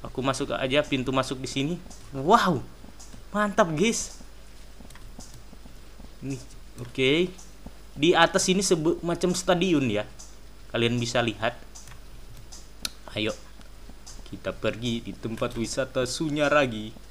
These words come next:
Ini dia, Goa Sunyaragi. Wow, ini sih mantap nih. Ih,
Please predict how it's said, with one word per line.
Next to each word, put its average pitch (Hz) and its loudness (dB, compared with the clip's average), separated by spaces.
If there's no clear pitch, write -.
Ini 113 0
dia, 110 0
Goa 143 8
Sunyaragi. 131 0
Wow, 101 -10
ini 117 -4
sih 117 -6
mantap 117 -4
nih. 90 -10
Ih, - -8